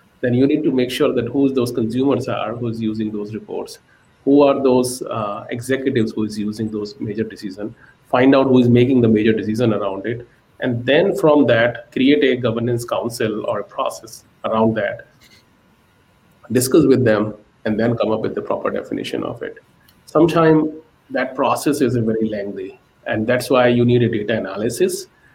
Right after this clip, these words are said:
to conduct, to, in order to build the business glossary, that how can you, you know, which departments are using it, which departments are not using it, which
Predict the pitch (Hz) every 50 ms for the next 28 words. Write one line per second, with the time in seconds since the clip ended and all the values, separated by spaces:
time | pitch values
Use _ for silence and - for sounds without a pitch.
0 | _ _ _ _ _ _ - - 123 117 - - 113 113 110 113 127 151 143 -
1 | - - 175 - - - 143 131 113 135 127 127 123 127 127 113 - 117 117 131
2 | 156 185 170 165 131 117 110 110 - 113 110 - - 117 107 107 - - - 101
3 | 104 117 _ _ _ _ _ _ _ _ _ - - 110 110 - - - - -
4 | 143 143 156 - - - 151 143 135 131 127 127 120 120 120 117 - 113 113 120
5 | 135 123 127 151 151 - - - - - _ - - 113 120 120 117 107 113 117
6 | - 127 123 120 120 120 - - - 127 107 104 110 110 110 107 117 110 107 104
7 | 101 101 - - - 127 - - - - 107 110 107 110 107 - 120 104 104 110
8 | 113 110 110 110 104 104 104 104 104 104 107 107 - - - - - - - _
9 | _ - - 127 123